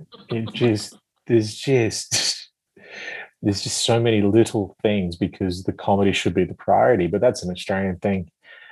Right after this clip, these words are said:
Absolutely. Like, the amount of free gigs people still get asked to do in professional rooms. "Oh, how much do you charge for, for, for a spot?" "Yeah, fifty bucks." "You want me to drive a hundred twenty kilometers for fifty bucks?"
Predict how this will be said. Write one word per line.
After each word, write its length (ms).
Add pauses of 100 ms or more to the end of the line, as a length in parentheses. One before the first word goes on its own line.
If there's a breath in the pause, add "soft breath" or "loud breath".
(140 loud breath)
Absolutely. 680
Like, 220
the 100
amount 260
of 100
free 220
gigs 260
people 320
still 280
get 180
asked 420 (220)
to 120
do 460 (560)
in 80
professional 540
rooms. 220
"Oh, 200
how 160
much 260
do 60
you 100
charge 360
for, 220 (880 soft breath)
for, 340
for 120
a 40
spot?" 440
"Yeah, 180
fifty 240
bucks." 360 (140)
"You 120
want 120
me 80
to 120
drive 420
a 60
hundred 280
twenty 240
kilometers 640 (680)
for 220
fifty 340
bucks?" 540